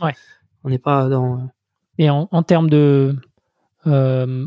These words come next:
Speaker 1: en termes de, tu vois, d'apprentissage pour toi, qu'est-ce que tu retiens de, de ce Product Hunt, euh, euh, à titre perso ? Qu'est-ce que, qu'est-ce que peut-être t'aurais pu mieux faire ? Euh,
Speaker 2: Ah bah, j'ai une liste avec tous les trucs que j'aurais pu mieux faire.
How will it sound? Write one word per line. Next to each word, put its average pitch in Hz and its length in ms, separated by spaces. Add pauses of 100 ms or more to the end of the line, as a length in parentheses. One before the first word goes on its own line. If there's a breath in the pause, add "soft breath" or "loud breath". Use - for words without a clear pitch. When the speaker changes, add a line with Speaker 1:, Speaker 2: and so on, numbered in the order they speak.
Speaker 1:
en 147 100
termes 147 300
de, 143 120
tu - 120
vois, 202 160
d'apprentissage 165 840
pour - 180
toi, 175 200
qu'est-ce - 240
que 165 100
tu - 280
retiens 160 480
de, 135 460
de 135 100
ce - 100
Product 143 400
Hunt, 165 160 (100)
euh, 131 320 (960)
euh, 131 720
à 131 100
titre - 260
perso ? 175 680
Qu'est-ce - 180
que, 139 340 (420)
qu'est-ce - 180
que - 100
peut-être 143 280
t'aurais 127 220
pu 143 160
mieux 147 200
faire ? 170 680
Euh, 135 720
Speaker 2:
Ah 165 120
bah, 170 140
j'ai 165 160
une 160 100
liste 190 240
avec 156 180
tous - 120
les 156 40
trucs - 280
que 147 260
j'aurais 143 180
pu 151 120
mieux 147 120
faire. 160 380